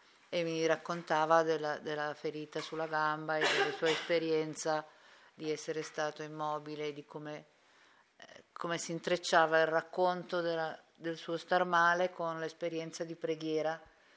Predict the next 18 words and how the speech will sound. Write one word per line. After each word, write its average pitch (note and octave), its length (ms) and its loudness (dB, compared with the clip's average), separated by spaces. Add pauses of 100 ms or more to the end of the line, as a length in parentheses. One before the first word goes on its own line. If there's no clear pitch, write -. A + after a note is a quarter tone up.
(280)
che D#3 220 -4
quest-, - 540 -2
l'immobilità D#3 800 0
forzata D#3 840 4
e D3+ 100 0
la C#3 120 -2
solitudine D3 840 -6
di G#2 140 -14
tanti D3 400 -10
tem-, D3+ 300 -8 (280)
di - 180 -14
un D3+ 160 -12
tempo D3+ 340 -8
così D3 320 -6
lungo, E3 380 -2
tutti - 260 -10
i D3+ 40 -2
giorni, D#3 540 -2